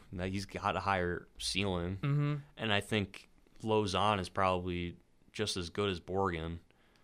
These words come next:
Speaker 1: So maybe Borgen makes it simply off the fact that he's a right-handed D. But according to Cap Friendly, Lauzon can play both sides. They're the same age.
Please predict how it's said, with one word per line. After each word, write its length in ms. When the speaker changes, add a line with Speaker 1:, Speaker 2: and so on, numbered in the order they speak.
Speaker 1:
So 160
maybe 240
Borgen 440
makes 280
it 120
simply 440
off 260
the 60
fact 400
that 140
he's 200
a 60
right-handed 600
D. 300
But 240
according 320
to 60
Cap 220
Friendly, 260
Lauzon 500
can 120
play 140
both 220
sides. 420
They're 100
the 60
same 300
age. 440